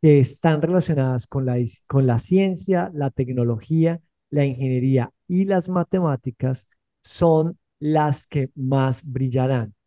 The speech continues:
Y esa alfabetización técnica, entonces, es reforzar esas habilidades o aprend-, a-, adquirir esas habilidades en ciencia, tecnología, ingeniería y matemáticas.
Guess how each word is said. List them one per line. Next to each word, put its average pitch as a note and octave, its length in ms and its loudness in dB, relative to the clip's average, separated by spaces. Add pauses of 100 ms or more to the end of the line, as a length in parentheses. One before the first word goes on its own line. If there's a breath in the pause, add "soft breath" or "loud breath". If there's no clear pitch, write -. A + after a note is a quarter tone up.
(160)
Y D#3+ 120 4
esa D#3+ 160 6
alfabetización D#3 840 0
técnica, D3 420 -2
entonces, B2+ 460 -4
es D#3 200 2 (300 soft breath)
reforzar C#3+ 720 0
esas D3 320 -2
habilidades D#3+ 720 0
o A#2+ 240 -12 (100)
aprend-, A#2+ 640 -4
a-, C3 180 -4
adquirir C#3 420 2
esas D3 240 -2
habilidades D#3+ 640 2 (280)
en D3 180 0
ciencia, C#3 440 0
tecnología, C3 800 0
ingeniería B2+ 720 -2 (120)
y D#3+ 300 -2
matemáticas. B2+ 1080 -4